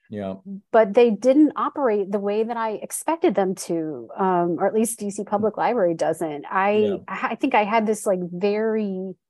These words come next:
Speaker 2: different understanding of how libraries work. And I got here and was realizing, "Oh, wow, there, there's so much process and much of it is jumbled." And we're a quasi-independent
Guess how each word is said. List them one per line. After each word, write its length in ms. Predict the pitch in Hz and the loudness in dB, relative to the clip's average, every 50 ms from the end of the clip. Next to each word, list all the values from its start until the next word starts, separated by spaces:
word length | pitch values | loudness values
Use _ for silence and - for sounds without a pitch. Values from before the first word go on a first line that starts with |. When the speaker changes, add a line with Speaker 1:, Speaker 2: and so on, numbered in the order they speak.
| _ _ _ _ _ _ _ - 202 | _ _ _ _ _ _ _ -2 0
Speaker 2:
different 760 | 196 180 247 262 262 - 269 240 208 190 175 147 147 - - - _ _ _ _ _ _ _ _ _ _ _ _ - | 4 6 6 6 6 4 2 2 2 0 0 -2 -6 -8 -12 -18 _ _ _ _ _ _ _ _ _ _ _ _ 2
understanding 580 | 226 226 220 214 - - 214 208 208 202 185 | 2 4 4 2 0 0 0 2 2 2 2
of 140 | 156 175 170 | 0 -2 -2
how 160 | 180 190 175 | -2 -2 0
libraries 480 | 180 175 175 185 180 185 175 165 165 160 | 2 2 2 4 4 4 4 4 2 -2
work. 560 | 175 180 190 202 208 196 185 180 180 - - | -4 -2 0 0 2 2 0 0 -4 -8 -14
And 200 | - 185 185 180 | -12 -10 -8 -6
I 100 | 180 175 | -4 -6
got 320 | 175 160 185 185 196 208 202 | -4 0 0 2 2 0 -2
here 240 | - - 214 190 180 | -4 -4 -2 -2 0
and 140 | 180 175 | 0 0
was 180 | 170 170 165 - | -2 -2 -4 -2
realizing, 520 | 202 202 202 196 185 180 175 185 180 170 - - - | -2 0 2 2 0 0 0 -2 -4 -4 -6 -8 -8
"Oh, 140 | 262 254 - | -8 -8 -6
wow, 580 | 220 233 285 277 269 240 190 175 175 175 165 - _ _ _ _ _ _ _ _ _ _ _ | -6 -4 0 2 4 4 4 4 2 0 -2 -6 _ _ _ _ _ _ _ _ _ _ _
there, 320 | - 233 247 247 240 - - - _ _ _ _ _ _ _ _ _ _ _ _ _ - | 2 2 2 2 0 -4 -10 -18 _ _ _ _ _ _ _ _ _ _ _ _ _ -4
there's 240 | 320 349 277 - - | -2 -2 -2 -2 -4
so 300 | - - 349 311 311 339 | -2 0 2 4 6 6
much 260 | 311 277 240 - - | 6 6 4 0 -4
process 800 | - - 233 226 220 - 226 196 185 180 180 180 - - - - - | -4 -4 -4 -4 -2 0 0 0 0 0 -4 -6 -10 -14 -16 -4 0
and 260 | 202 202 190 190 190 | 2 4 4 4 4
much 260 | 202 220 226 226 - | 2 0 0 -2 -2
of 80 | 247 196 | 0 2
it 120 | 190 170 | 2 2
is 100 | 180 175 | 2 0
jumbled." 640 | 165 156 - 208 180 190 190 165 156 - - - - - _ _ _ _ _ _ _ _ _ _ _ _ | -4 -2 -2 0 0 0 0 -2 -2 -4 -4 -8 -16 -20 _ _ _ _ _ _ _ _ _ _ _ _
And 200 | - 226 226 220 | 0 0 2 2
we're 220 | 220 233 233 226 220 | 2 2 4 4 2
a 40 | - | 2
quasi-independent 1300 | - - 214 202 220 220 226 214 208 196 170 - - - 214 208 202 202 190 208 208 196 180 180 - | 0 0 0 0 2 2 0 0 0 0 -2 -4 -6 -6 -6 -6 -6 -6 -6 -4 -2 -2 -2 -2 -6